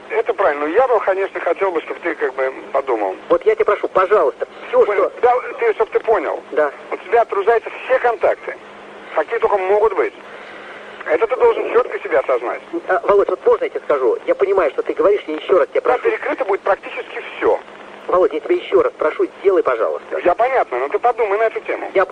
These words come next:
Speaker 2: я думал на эту тему.
Speaker 1: Окей.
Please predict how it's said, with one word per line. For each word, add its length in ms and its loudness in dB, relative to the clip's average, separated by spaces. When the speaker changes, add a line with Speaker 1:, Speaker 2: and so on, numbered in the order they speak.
Speaker 2:
я 120 2
думал 340 2
на 60 0
эту 200 0
тему. 320 -4
Speaker 1:
Окей. 400 -6